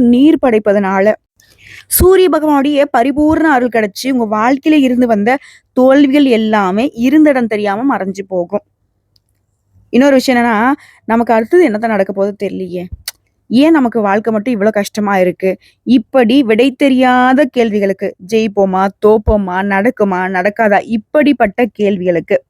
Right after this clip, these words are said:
இந்த ஞாயிற்றுக்கிழமை தொடர்ந்து சூரிய பகவான் வழிபாடு செய்தீங்கன்னா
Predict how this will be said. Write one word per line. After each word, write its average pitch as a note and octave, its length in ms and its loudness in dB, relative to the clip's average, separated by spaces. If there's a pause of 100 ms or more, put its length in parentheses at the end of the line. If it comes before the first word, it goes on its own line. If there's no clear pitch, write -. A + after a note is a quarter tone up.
(640)
இந்த A3+ 100 2
ஞாயிற்றுக்கிழமை B3+ 720 2
தொடர்ந்து B3 460 2
சூரிய C4+ 280 -2
பகவான் A3 240 -2
வழிபாடு G#3 400 0
செய்தீங்கன்னா F3+ 520 -4